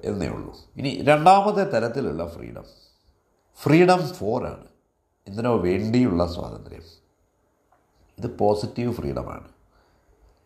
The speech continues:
ഇവിടെ നിങ്ങൾ ഒന്നിനെയും നിഷേധിക്കുന്നില്ല, നിങ്ങൾ എന്തിനെയോ സൃഷ്ടിക്കാൻ ആഗ്രഹിക്കുകയാണ്. ഉദാഹരണത്തിന്, നിങ്ങൾക്ക് ഒരു കവിയായി തീരണം.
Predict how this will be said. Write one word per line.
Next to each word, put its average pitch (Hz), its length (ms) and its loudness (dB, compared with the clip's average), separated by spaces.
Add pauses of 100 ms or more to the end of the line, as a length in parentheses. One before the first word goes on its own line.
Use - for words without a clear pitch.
(2500)
ഇവിടെ 185 300 8 (160)
നിങ്ങൾ 180 480 0 (1800)
ഒന്നിനെയും 170 460 4
നിഷേധിക്കുന്നില്ല, 151 920 0 (1080)
നിങ്ങൾ 117 180 0
എന്തിനെയോ 123 340 2
സൃഷ്ടിക്കാൻ 135 880 0
ആഗ്രഹിക്കുകയാണ്. 64 640 -6
ഉദാഹരണത്തിന്, 87 680 0 (560)
നിങ്ങൾക്ക് 135 540 0
ഒരു 135 160 0 (240)
കവിയായി 143 480 4
തീരണം. 58 460 -12